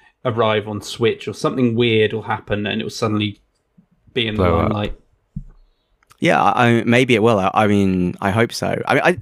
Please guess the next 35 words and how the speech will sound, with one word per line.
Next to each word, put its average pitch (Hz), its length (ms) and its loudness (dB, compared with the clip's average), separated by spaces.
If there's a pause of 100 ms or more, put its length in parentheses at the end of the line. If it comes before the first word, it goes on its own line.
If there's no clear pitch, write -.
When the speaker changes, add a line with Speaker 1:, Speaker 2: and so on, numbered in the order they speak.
Speaker 3:
it's 202 180 -4 (260)
interesting 240 360 2
to 190 80 -2
think 196 180 2
it's 151 140 -2
probably 233 300 4
not 208 160 4
a - 20 -2
completely 147 380 2
new 131 100 6
mechanic, 123 480 0
'cause - 120 -4
I 131 60 2
think 165 200 0
I 147 80 0
have 147 200 -2
played 127 380 2 (580)
a 117 100 -2
similar 110 840 4 (160)
puzzle 110 300 -2
game 95 480 2 (380)
with, 117 200 2
like, 107 200 2
the 107 100 -2
thing 113 240 4
inside 104 220 0
the 95 80 -2
thing 101 300 2
or, 95 140 2
like, 98 300 2 (300)
the 110 60 2
levels 107 360 0
nested 107 240 -2
inside 104 260 0
itself 95 460 0